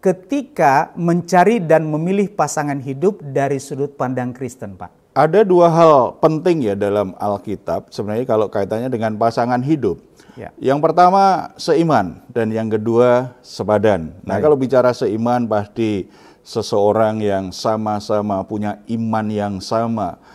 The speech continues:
Speaker 2: yang mempercayai bahwa Yesus
Speaker 1: Hmm.
Speaker 2: adalah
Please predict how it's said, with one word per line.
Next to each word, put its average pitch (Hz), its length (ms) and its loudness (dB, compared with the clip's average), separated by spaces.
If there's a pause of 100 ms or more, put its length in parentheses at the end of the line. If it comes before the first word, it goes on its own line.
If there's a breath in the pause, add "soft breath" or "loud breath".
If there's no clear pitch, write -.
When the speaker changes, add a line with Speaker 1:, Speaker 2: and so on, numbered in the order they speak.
(160 soft breath)
Speaker 2:
yang 107 240 0
mempercayai 117 960 0
bahwa 101 320 -2
Yesus 110 560 -4
Speaker 1:
Hmm. 113 160 -6
Speaker 2:
adalah 101 400 -2